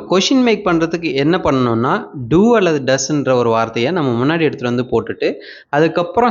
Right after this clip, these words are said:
சப்ஜெக்ட் வரணும். இது வரைக்கும் பாசிட்டிவ் சென்டென்ஸ், நெகட்டிவ் சென்டென்ஸ்ல நம்ம என்ன பண்ணோம்னா, சப்ஜெக்ட் முதல்ல வரும். ஓகே. So, நம்ம இங்கிலீஷ் பொறுத்த வரைக்கும் இது ஒரு ரொம்ப ஒரு முக்கியமான ஒரு விஷயம். நம்ம நோட் பண்ண வேண்டிய விஷயம் என்னன்னா, சப்ஜெக்ட் தான் சென்டென்ஸ்ல ஃபர்ஸ்ட்ல வரும்.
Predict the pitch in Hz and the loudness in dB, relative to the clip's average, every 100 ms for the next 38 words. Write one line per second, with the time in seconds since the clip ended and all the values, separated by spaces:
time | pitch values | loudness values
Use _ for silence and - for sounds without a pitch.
0 | - 147 131 127 117 107 180 - _ _ | 0 -2 -2 -4 -4 -6 -8 -14 _ _
1 | _ _ 139 160 175 185 - 233 320 285 | _ _ -2 2 2 2 2 0 0 -4
2 | - - _ _ 151 165 180 180 170 165 | -16 -20 _ _ -2 -2 -2 -2 0 2
3 | 165 180 156 147 156 165 160 147 165 160 | 0 0 -2 0 0 -2 0 0 2 2
4 | 127 139 175 170 139 120 131 226 175 147 | 2 2 2 2 0 2 0 0 -2 -2
5 | 175 240 233 139 135 151 170 120 120 120 | 0 -2 0 0 2 2 2 2 0 -4
6 | - _ _ _ _ _ _ 135 135 110 | -14 _ _ _ _ _ _ -6 -4 -4
7 | - - - - - 202 180 190 226 254 | -6 -18 -20 -6 0 2 4 4 4 2
8 | 214 175 170 185 202 160 143 135 151 196 | 0 2 2 2 2 2 2 2 2 2
9 | 180 139 127 131 143 147 156 127 123 - | 2 2 0 0 0 2 2 2 2 0
10 | 135 120 117 135 139 151 139 127 120 139 | 0 2 2 0 0 0 2 0 0 0
11 | 117 110 180 - 135 151 190 - 214 202 | 0 0 -2 -2 -4 -2 -2 0 -2 0
12 | 139 139 135 120 117 - - 110 107 120 | -2 -2 -2 -2 -4 -4 -2 0 0 -4